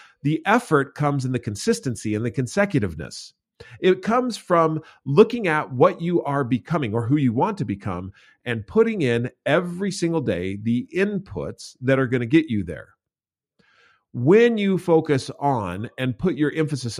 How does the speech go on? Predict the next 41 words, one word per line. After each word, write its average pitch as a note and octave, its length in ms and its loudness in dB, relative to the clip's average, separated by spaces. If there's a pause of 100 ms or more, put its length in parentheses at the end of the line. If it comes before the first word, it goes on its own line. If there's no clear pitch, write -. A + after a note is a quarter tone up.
on B2+ 300 0
the A2 80 0
consistency, E3 880 -2
consecutiveness A2+ 880 -4 (120)
of B2+ 320 4
your A#2+ 300 2
inputs, B2 760 -4 (480)
that E3 380 2
then D3+ 220 4
helps C#3 340 -2
you C3+ 120 4
to A#2+ 200 -2
avoid A2 680 4
these D3 360 2
three B2 380 0
traps, - 460 -2
which G#2 180 -2
is G2 100 -4
oversimplification C3 880 -4
of A#2+ 120 -8
complexity, E3 640 -2 (300)
false B2 360 2
sense C3+ 220 0
of A#2+ 100 -4
progress, B2 520 2
and A#2 120 -4
ignoring A#2 340 0
the A2+ 80 0
long-term G#2+ 540 -4
vision. A#2 280 2
Let's A#2+ 180 -2
go D3+ 140 4
into C3 120 2
false C#3 360 2
sense A#2+ 180 -2
of A2 80 -4
progress A2 420 0
for - 140 -6
just G2 260 -6
a G2+ 60 -6
second. - 400 -2